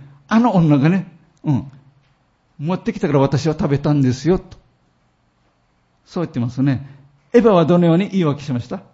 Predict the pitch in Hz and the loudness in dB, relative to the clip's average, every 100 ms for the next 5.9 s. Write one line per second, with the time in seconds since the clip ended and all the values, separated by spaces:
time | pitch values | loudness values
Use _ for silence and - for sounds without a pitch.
0 | _ 139 113 104 85 _ _ _ _ _ | _ -8 -6 -6 -12 _ _ _ _ _
1 | _ - 143 - - _ - 254 233 247 | _ -4 -4 -6 -20 _ -2 0 2 2
2 | 185 156 170 190 147 180 175 143 156 147 | 4 4 4 2 0 0 2 2 2 2
3 | 143 170 147 127 123 - - _ _ _ | 0 -2 0 0 -4 -10 -20 _ _ _
4 | _ - - 185 175 202 175 131 - 185 | _ -6 2 4 4 2 0 -4 -4 -6
5 | 190 220 131 117 113 - 127 - | -6 -2 0 2 -2 -4 -8 -8